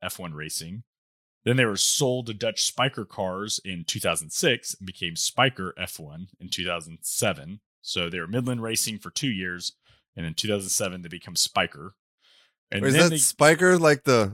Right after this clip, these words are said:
Speaker 2: electric car?
Speaker 1: Uh, I don't know. It's the Dutch company, Spyker Cars.
Speaker 2: Interesting. I wonder if it is.
Speaker 1: Um, I don't know. I didn't make that connection, but
Speaker 2: It
Speaker 1: yeah.
Speaker 2: is.
Speaker 1: It
Speaker 2: It
Speaker 1: is.
Speaker 2: is. Yep.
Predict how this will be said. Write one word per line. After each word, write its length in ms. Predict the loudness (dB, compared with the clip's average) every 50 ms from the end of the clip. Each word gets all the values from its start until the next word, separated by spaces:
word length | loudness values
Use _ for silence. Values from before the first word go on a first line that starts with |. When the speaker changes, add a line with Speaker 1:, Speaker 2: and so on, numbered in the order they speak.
| -4 -4
Speaker 2:
electric 440 | 0 4 4 4 4 2 0 -2 2
car? 340 | 4 4 4 4 2 -2 -10 _ _ _ _ _ -2
Speaker 1:
Uh, 920 | 0 0 0 0 -2 -4 -6 -6 -8 -8 -8 -8 -6 -6 -6 -6 -8 -8 -4
I 100 | -2 -2
don't 140 | 0 0 -2
know. 220 | -4 -6 -8 -10 -12 -12 -10
It's 180 | -6 -4 -4
the 140 | -2 -2 -4
Dutch 400 | -2 2 4 4 4 2 0 -4
company, 400 | -4 -6 -8 -8 -8 -8 -6 -2
Spyker 500 | 0 0 2 2 2 0 0 -4 -12 -12
Cars. 600 | -8 -8 -8 -8 -8 -8 -6 -6 -6 -6 -8 _ _ _ _ _ _ _ _ _ _ _ _ -6
Speaker 2:
Interesting. 500 | -4 -4 -4 -4 -6 -6 -6 -6 -6 -8 -10 _ _ _ _ -8
I 60 | -4
wonder 200 | -2 -2 -2 -2
if 100 | -4 -4
it 100 | -4 -4
is. 280 | -2 -2 -4 -6 -10 -18 _ _ _ _ _ _ _ -2
Speaker 1:
Um, 440 | 0 0 2 0 0 -4 -6 -8 -8 -6
I 60 | -6
don't 100 | -4 -4
know. 120 | -6 -8 -10 _ _ _ -12
I 60 | -8
didn't 160 | -8 -6 -6
make 160 | -6 -8 -8
that 160 | -8 -10 -14 -14
connection, 340 | -16 -16 -14 -14 -16 -14 -12
but 120 | -8 -6
Speaker 2:
It 80 | -2 0
Speaker 1:
yeah. 60 | 0
Speaker 2:
is. 260 | 0 -2 -4 -8 -12 -14 _ _ _ _ _ 0
Speaker 1:
It 60 | 4 8
Speaker 2:
It 120 | 8 8
Speaker 1:
is. 160 | 6 4 -2 -6
Speaker 2:
is. 60 | -6
Yep. 100 | -8 -8